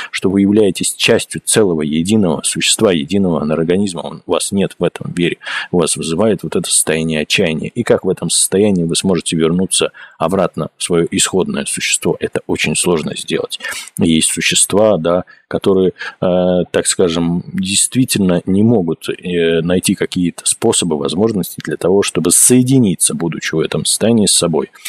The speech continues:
Если вы выбрали, у вас, как у существа, да, э, и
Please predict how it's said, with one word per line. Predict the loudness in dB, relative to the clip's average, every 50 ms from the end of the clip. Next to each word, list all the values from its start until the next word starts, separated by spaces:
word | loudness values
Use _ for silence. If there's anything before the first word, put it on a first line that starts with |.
| -12 -10 -4 2
Если | 4 4 4 4 2 0 -2 -2
вы | -2 -2 -2 0
выбрали, | 0 2 0 0 0 -2 -4 -8 _ _ _ _ _ -6
у | -2 2 2
вас, | 4 4 2 0 -2 -4 _ _ -14
как | -12 -10 -6 -4
у |
существа, | -4 -2 -2 0 0 0 0 0 -2 -2 -2 -4
да, | -2 0 0 -2 -2 _ -18 -20 -20 _ -20 -20 -14 _ -2
э, | 0 0 2 0 0 -2
и | -6 -12